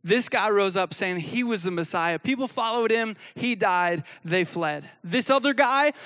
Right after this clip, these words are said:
he said he was the Messiah. People followed him. He died. They fled. This Jesus, though,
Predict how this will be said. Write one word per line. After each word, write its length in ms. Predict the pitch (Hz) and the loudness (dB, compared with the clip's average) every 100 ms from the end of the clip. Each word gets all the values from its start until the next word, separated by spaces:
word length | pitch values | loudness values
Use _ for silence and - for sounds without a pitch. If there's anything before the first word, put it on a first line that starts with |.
| - | -2
he 160 | 240 277 | 2 4
said 180 | 254 | 4
he 220 | 196 220 285 | 2 4 4
was 160 | 277 | 4
the 80 | 208 | 2
Messiah. 600 | 208 160 208 180 170 170 | -2 -2 2 2 2 0
People 300 | 202 226 175 | -2 -2 -4
followed 480 | 147 220 240 247 233 | 0 0 2 0 0
him. 240 | 220 226 | 0 -4
He 160 | 190 196 | -4 -4
died. 480 | 175 180 175 170 160 - - | 0 2 2 0 -4 -12 -2
They 160 | 190 | 0
fled. 440 | 185 - 180 170 160 | 0 0 0 0 0
This 280 | 233 247 180 | 0 0 -4
Jesus, 720 | 156 254 311 233 185 156 - | 0 2 4 2 0 -2 -4
though, 500 | 175 160 151 151 | -2 0 -2 -4